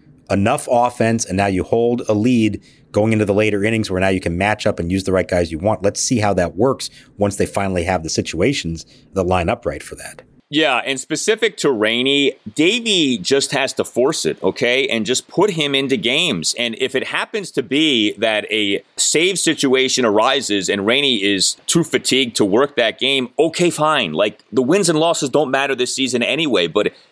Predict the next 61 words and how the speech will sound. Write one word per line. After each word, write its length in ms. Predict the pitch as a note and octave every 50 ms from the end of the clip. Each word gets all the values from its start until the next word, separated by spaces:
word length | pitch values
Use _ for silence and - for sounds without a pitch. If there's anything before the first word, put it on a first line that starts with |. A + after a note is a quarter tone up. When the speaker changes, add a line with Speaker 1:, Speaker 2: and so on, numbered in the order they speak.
| _ _
Speaker 2:
if 160 | - B2+ -
you 160 | B2 C#3 - C#3+
are 180 | D#3+ G3 G#3
really 220 | G3 F#3+ E3+ D3+ A#2+
trying 360 | - - C#3 C#3 C3 C3 B2
to 100 | - A#2+
develop 560 | G#2 F2+ G2 E2+ F2 G#2+ B2 D3+ E3 D#3 -
him 240 | - G2 F2+ F2+ F#2
and 100 | F#2+ F2+
see 160 | - - C3
what 180 | A#2+ A#2 A2+ -
you 100 | A#2 G#2
have 260 | G2+ G#2+ G#2+ G2+ D#2
in 180 | B1+ G2 C3+ G3+
him 360 | G3+ C#3+ F2 E2 D2+ D2+ F2+ - - _ _ _ _ _ _
and 140 | E2+ F2
maybe 180 | F2 G2+ A2+ G#2
trade 280 | - - A2+ B2+ D#3 -
him 60 | -
at 100 | - -
some 160 | - D2+ C#2+
point, 300 | - - D2+ C#2+ B1 - - _ _ _
like, 300 | _ - A#2 A#2+ - _
give 160 | - G#3 A#3+ B3
him 140 | C#4+ C#4
the 80 | B3+ B3+
work. 560 | A#3 A#3 D4 E4 E4+ C#4+ - - _ - - _ _ _ _ _
He's 240 | - F#3 B3+ A3+ -
not, 200 | C#4 D#4+ D#4 A#3+ -
uh, 80 | - F#3
like, 240 | G3 A3+ G#3+ - - - - - - _ _ _ - _ _ _
you 80 | G3+
know, 140 | A#3 A3 -
it 120 | F3 G3
was 140 | G#3+ A3 G#3
one 100 | B3+ E4+
thing 140 | E4 F4+ D4
a 60 | C4
few 160 | - A3 A3
weeks 320 | F3+ D#3 F3+ G#3 - - D#3
ago 160 | B2+ B2 G#2+
when 100 | G2 G2
he 60 | A2+
wasn't 280 | B2 C3 C#3+ B2+ C#3 C3
getting 180 | C#3 B2+ B2
a 40 | G#2+
lot 160 | A2+ A#2 A#2+
of 80 | A2 F#2
work. 360 | E2 F#2+ B2 A#2+ G2+ - - _ _ _
We're 120 | - - -
now 240 | F4 G4 F#4+ F#4 D4
almost 320 | A#3 A3+ G#3+ G3 - -
a 60 | A2+
quarter 400 | - - - E3+ G3 C#4 B3 G#3
of 80 | E3 A#2+
the 80 | A#2+
way 200 | A#2 A2 B2 B2+
into 240 | C3+ A2+ G2 C#3 D#3
the 120 | B2 G#2+ -
season. 480 | - - D#3+ A#3 C#4+ C4+ - F2+ D#2
Like, 240 | D#2 F2+ G2+ - -